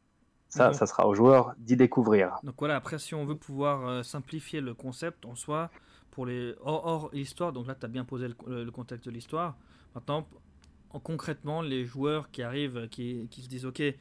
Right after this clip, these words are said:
Speaker 2: ça m'intéresse, je veux savoir ce qu'il en est », eh ben, quand on s'inscrit au jeu, l'idée, c'est de se dire que du vingt et un mar-, du vingt et un mars, pardon,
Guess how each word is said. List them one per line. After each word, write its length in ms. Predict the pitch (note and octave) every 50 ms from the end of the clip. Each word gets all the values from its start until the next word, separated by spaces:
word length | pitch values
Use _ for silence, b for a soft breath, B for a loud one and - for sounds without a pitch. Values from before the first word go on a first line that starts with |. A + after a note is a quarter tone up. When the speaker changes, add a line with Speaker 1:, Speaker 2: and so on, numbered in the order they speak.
| b b b b b
Speaker 2:
ça 160 | - - A#2+
m'intéresse, 440 | A#2+ A#2+ - C3+ C3 C3+ C#3 C3 A#2+
je 40 |
veux 80 | B2+ A#2
savoir 260 | - B2+ A#2 B2 A#2
ce 60 | -
qu'il 140 | - B2 A#2
en 100 | A2+ A2+
est », 160 | C3 D#3 E3+ C3+
eh 20 | C3+
ben, 200 | B2+ A#2 A2 - b b b b b b b b b b b b b -
quand 160 | - D3+ -
on 80 | D#3+
s'inscrit 360 | C#3+ - D#3 C#3 - - - C#3+
au 140 | C3 B2+
jeu, 460 | B2 B2 C#3 D3 D#3+ E3+ F3 F3+ F3 -
l'idée, 300 | B2+ B2+ D#3+ D3 D#3 E3+
c'est 140 | E3 - C#3+
de 60 | -
se 100 | - D3+
dire 280 | C#3 C#3+ C#3+ C3 B2+ -
que 220 | - A#2 A2+ - - _ _ _ _ _ - _ _ _ _ _ _ -
du 180 | C#3+ A#2+ B2 B2+
vingt 220 | A#2+ D#3 E3+ - F3+
et 40 | F3
un 100 | E3+ E3
mar-, 340 | D#3+ E3 E3+ D#3+ D3+ D#3+ -
du 140 | C#3+ C#3 B2+
vingt 200 | C3+ D3 D3+ -
et 60 | E3
un 100 | D#3+ D3
mars, 320 | D3+ D#3 D3+ C#3+ - - -
pardon, 320 | - - B2 B2 A#2+